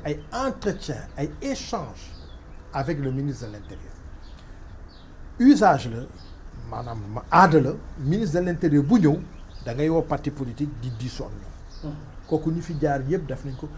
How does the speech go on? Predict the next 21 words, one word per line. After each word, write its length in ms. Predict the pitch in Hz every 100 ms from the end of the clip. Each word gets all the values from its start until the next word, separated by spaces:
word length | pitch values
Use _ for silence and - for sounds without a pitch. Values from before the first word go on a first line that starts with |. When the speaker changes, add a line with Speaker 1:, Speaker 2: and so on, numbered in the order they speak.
| - -
Speaker 1:
te 60 | 170
ñun 200 | 180 220
B 140 | 165
C 140 | 175 160
G, 140 | 143 147 - -
saa 220 | - 190
yu 100 | 214
mus 220 | 226 -
a 60 | 214
am, 140 | 156 165 -
ànd 160 | 147 143
nañ 180 | 127 113
ci. 140 | - - -
Speaker 2:
Mhm. 80 | 156 151 - - - - - -
Speaker 1:
Bii 160 | 220 254
bu 80 | 247
mu 120 | 262
amee, 180 | 240 208
dañu 240 | 175 190 165
jot 180 | 156 139
lettre. 240 | 113 -